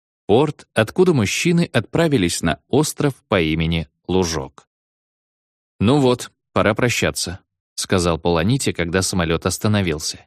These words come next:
«Ты выглядишь великолепно», — сказала Анита, поправляя его синюю капитанскую рубашку. «Итак, какая же команда выиграет?»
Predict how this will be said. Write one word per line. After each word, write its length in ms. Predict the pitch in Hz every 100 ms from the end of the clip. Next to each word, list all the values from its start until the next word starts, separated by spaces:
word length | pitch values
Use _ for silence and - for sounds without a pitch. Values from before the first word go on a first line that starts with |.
| _ _ _ _ _ _ -
«Ты 100 | 117
выглядишь 640 | 147 151 127 104 98 - -
великолепно», — 1080 | 104 127 165 165 - 160 135 110 - - - _ _ _ -
сказала 500 | - 101 87 82 78
Анита, 340 | 82 123 117
поправляя 520 | - - 85 80 101
его 260 | 98 90 82
синюю 460 | - 107 101 92 90
капитанскую 680 | 90 90 90 82 - 92
рубашку. 520 | 95 87 69 - - _ _ _ _ _ _ _
«Итак, 300 | 120 160 - _ _ -
какая 400 | 123 - 226 214
же 160 | 135
команда 480 | - 101 147 156 104
выиграет?» 600 | 85 90 - 143 185